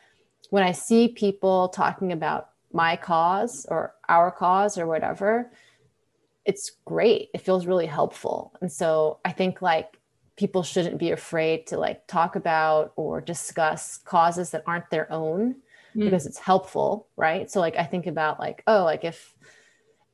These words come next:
Speaker 1: I, I wasn't just like, "Oh, I'm gonna post Black Lives Matter 'cause I want someone to post about Taiwan," but it comes from the same place where it's like, w-, we all have our, like, causes and everybody needs, like, awareness. And
Speaker 2: Mm.
Speaker 1: even if you say it not quite right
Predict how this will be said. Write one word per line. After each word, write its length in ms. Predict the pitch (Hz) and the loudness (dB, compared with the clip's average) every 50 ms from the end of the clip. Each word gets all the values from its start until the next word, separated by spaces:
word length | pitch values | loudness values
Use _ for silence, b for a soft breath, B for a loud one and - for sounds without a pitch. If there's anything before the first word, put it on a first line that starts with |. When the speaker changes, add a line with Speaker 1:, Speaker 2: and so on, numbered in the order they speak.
| _ _ _ - | _ _ _ -14
Speaker 1:
I, 360 | - - 120 - - - 208 | -12 -10 -8 -4 2 4 6
I 20 | 214 | 8
wasn't 300 | 208 226 220 202 202 180 | 8 8 8 6 4 2
just 160 | 180 - - | 2 0 0
like, 160 | 170 160 - - | 0 2 4 6
"Oh, 160 | 233 220 180 | 6 8 8
I'm 220 | 165 165 170 185 | 8 6 4 4
gonna 200 | 175 185 180 175 | 2 0 0 0
post 320 | 170 - 185 170 165 - - | 0 0 0 0 0 0 2
Black 240 | 170 170 160 156 | 2 2 2 2
Lives 240 | - 160 160 160 - | 2 2 2 2 2
Matter 240 | 185 196 202 196 180 | 2 2 4 4 2
'cause 200 | - - 160 165 | 0 -2 -2 -2
I 120 | 165 170 170 | 0 0 0
want 220 | 160 165 - - | -2 -2 -4 -2
someone 240 | - - 190 196 175 | 2 4 4 6 6
to 80 | 190 180 | 4 2
post 300 | - 185 170 151 - - | 0 0 -6 -4 -6 -4
about 220 | - - - - | -2 -4 -4 -2
Taiwan," 420 | - 180 175 180 196 208 202 190 | 0 0 2 4 4 4 4 4
but 100 | 165 165 | 4 2
it 60 | - - | 0 0
comes 240 | - 214 214 208 | 2 0 0 2
from 120 | - 214 190 | 2 0 0
the 80 | 175 | 0
same 260 | 165 - 175 160 160 147 | -2 -4 -6 -6 -6 -6
place 420 | - - 170 - - - - - | -2 0 0 0 0 -4 -6 -4
where 100 | 160 160 | -4 -2
it's 220 | - - - - | -2 -4 -6 -6
like, 240 | - - - - - | -4 -4 -4 -4 -6
w-, 160 | - 170 170 - _ - - | -8 -8 -8 -10 _ -16 -6
we 180 | 170 175 180 | 0 2 4
all 180 | 180 180 185 185 | 6 6 6 4
have 240 | 180 175 170 160 160 | 4 2 0 2 2
our, 340 | 165 160 160 160 156 156 - - | 0 0 0 0 -2 -4 -6 -6
like, 300 | 165 156 - - - - _ _ | -6 -6 -6 -6 -10 -20 _ _
causes 580 | _ - 185 175 170 170 170 - 175 170 170 165 | _ -2 2 4 4 4 2 0 -2 -2 -2 -4
and 100 | 165 - | -4 -4
everybody 440 | 165 165 160 170 160 165 160 156 160 | -4 -4 -4 -4 -2 -2 -2 -4 -4
needs, 280 | 156 160 156 151 156 170 | -4 -6 -6 -6 -6 -8
like, 160 | 165 165 - | -10 -6 -6
awareness. 760 | 165 165 165 165 160 160 160 165 165 165 175 - - - - | -4 -4 -4 -4 -4 -4 -6 -6 -6 -8 -8 -10 -12 -12 -10
And 380 | - 165 165 165 165 160 - _ B B B B B B B B B B B B _ _ _ _ - | -10 -8 -6 -6 -6 -8 -10 _ B B B B B B B B B B B B _ _ _ _ -10
Speaker 2:
Mm. 60 | 208 185 | -2 4
Speaker 1:
even 220 | 220 226 202 214 | 6 6 8 6
if 120 | 208 202 - | 6 4 4
you 120 | 196 185 | 2 2
say 240 | - - 196 185 180 | 2 4 4 4 4
it 180 | 170 - - - | 4 2 0 -2
not 280 | 180 185 170 - - - | 0 0 0 0 -2 0
quite 260 | - 190 175 - - | 2 2 2 2 -2
right 500 | 147 160 165 165 175 196 214 - - | -4 -2 0 2 4 4 2 2 0